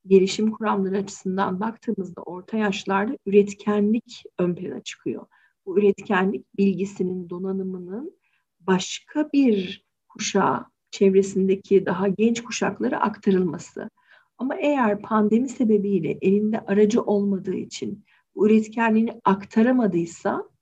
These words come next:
demek ki donanımı olan bir, e, samuray savaşçısına benziyor ama elinde kullanabileceği aletten yoksun kalmış oluyor.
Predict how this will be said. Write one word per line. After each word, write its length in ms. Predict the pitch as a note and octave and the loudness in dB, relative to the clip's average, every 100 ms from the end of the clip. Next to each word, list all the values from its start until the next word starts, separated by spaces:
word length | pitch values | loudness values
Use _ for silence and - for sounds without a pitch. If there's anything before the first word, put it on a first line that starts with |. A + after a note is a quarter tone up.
| _ _ _ - | _ _ _ 0
demek 300 | B3 F#3+ - | 2 2 0
ki 280 | B3 C#4+ - _ _ _ - | -4 -4 -8 _ _ _ 4
donanımı 460 | G3+ A3 A3+ A3 A3 | 6 8 8 8 6
olan 540 | G#3 F#3+ F#3 C4+ G4 _ _ - | 0 2 2 -2 -8 _ _ -2
bir, 440 | G3+ G#3+ - - _ _ _ _ F#3+ | 2 2 0 -12 _ _ _ _ -2
e, 400 | F#3 F#3+ F#3+ - _ _ _ _ _ | 0 0 -2 -6 _ _ _ _ _
samuray 840 | - G#3+ G#3 A3+ G#3+ F#3+ - - - - | -6 0 2 4 4 4 2 -4 -10 -10
savaşçısına 760 | - F#3+ F3+ - - F#3 F3+ | 0 0 0 -4 -12 -6 -4
benziyor 640 | F#3 F3+ E3+ F3 G3+ D4 G#4 | -2 -2 -4 0 2 2 -4
ama 160 | - A3 - | -8 -6 2
elinde 640 | G#3 G#3+ G3 G#3+ D#4 G4 | 4 4 2 0 -2 -6
kullanabileceği 720 | - G#3+ G3+ G#3 G#3 F#3+ G3 F#3+ | -8 -4 0 0 0 2 2 2
aletten 640 | G3+ G3 F#3+ F#3 C4 C4+ | 0 0 0 -2 -6 2
yoksun 480 | A3 G3 - G3 F3 | 4 4 2 0 0
kalmış 500 | - - - - - | -2 -6 -8 -12 -10
oluyor. 320 | - - - | -10 -10 -20